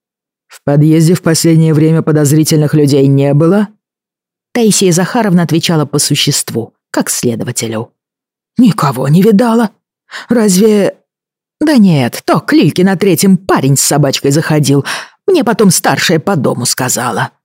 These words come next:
Совок исчез не отовсюду, но старшие по дому,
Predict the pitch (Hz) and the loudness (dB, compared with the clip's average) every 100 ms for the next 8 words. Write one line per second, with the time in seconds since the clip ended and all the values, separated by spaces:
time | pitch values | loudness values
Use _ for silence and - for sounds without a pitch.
0 | _ _ _ _ _ _ - - 285 254 | _ _ _ _ _ _ -6 0 0 2
1 | 196 - 190 170 165 156 151 - 165 147 | 0 0 -2 0 -2 0 -4 -4 -4 -2
2 | 127 - _ _ _ _ 208 - - 127 | -4 -8 _ _ _ _ -2 0 -2 -4
3 | - 139 - 120 120 190 202 185 | -2 -4 -2 -4 0 2 2 0